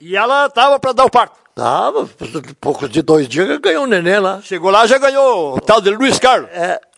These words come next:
Speaker 2: não tinha nome, daí que escolheram, viu?
Speaker 1: Na pia batismal recebeu o nome de Luiz Carlos Kramer.
Speaker 2: Carlos Kramer.
Speaker 1: E que tá aqui do nosso <laughs> lado, o doutor Luiz, muito bom dia.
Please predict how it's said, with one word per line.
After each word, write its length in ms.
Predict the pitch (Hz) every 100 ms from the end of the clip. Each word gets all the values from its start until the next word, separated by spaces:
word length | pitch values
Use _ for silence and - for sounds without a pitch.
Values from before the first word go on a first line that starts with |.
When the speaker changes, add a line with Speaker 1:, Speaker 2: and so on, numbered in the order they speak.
| - 175
Speaker 2:
não 160 | 180
tinha 240 | - 240 262
nome, 260 | 254 240
daí 180 | 160 160
que 140 | - 220 214
escolheram, 600 | 220 - 269 240 226 151
viu? 160 | 123 156
Speaker 1:
Na 180 | 202 185
pia 240 | - 277
batismal 540 | 240 220 208 233 262
recebeu 320 | 226 220 208 233
o 20 |
nome 220 | 233 240
de 60 | 196
Luiz 200 | 247 -
Carlos 320 | 240 214 156
Kramer. 320 | 240 220 -
Speaker 2:
Carlos 260 | 226 233 226
Kramer. 320 | 214 202 170
Speaker 1:
E 60 | -
que 100 | 190
tá 140 | 226
aqui 140 | 220 220
do 100 | 226
nosso 280 | 233 - 233
<laughs> 60 |
lado, 560 | 202 - 262 220 196 175
o 220 | - 196
doutor 340 | 185 - 220
Luiz, 180 | 190 220
muito 220 | 214 170
bom 140 | 165 170
dia. 340 | 147 226 151